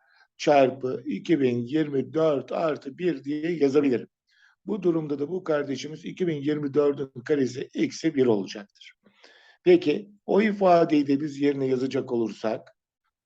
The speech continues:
bu durumda bir artı iki bin yirmi iki çarpı burası ne oldu arkadaşlar? Bir artı iki bin yirmi dördün karesi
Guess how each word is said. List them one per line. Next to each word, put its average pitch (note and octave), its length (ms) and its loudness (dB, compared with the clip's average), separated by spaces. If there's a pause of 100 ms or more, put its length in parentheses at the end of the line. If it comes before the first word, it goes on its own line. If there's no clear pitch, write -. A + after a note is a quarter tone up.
bu F3 160 -4
durumda C3 520 2
bir F#3 280 -4
artı C3+ 520 -4
iki E3 420 -8
bin A#2+ 140 0
yirmi C3+ 380 0
iki E3+ 400 2 (680)
çarpı C3 920 2 (640)
burası C#3 640 -2
ne D#3 40 -10
oldu D#3+ 260 -2
arkadaşlar? D3+ 640 -6
Bir F3 160 -4
artı C3 440 -2
iki D#3+ 380 -4
bin C3 120 -2
yirmi C#3+ 440 -6
dördün C#3 540 0
karesi - 440 -4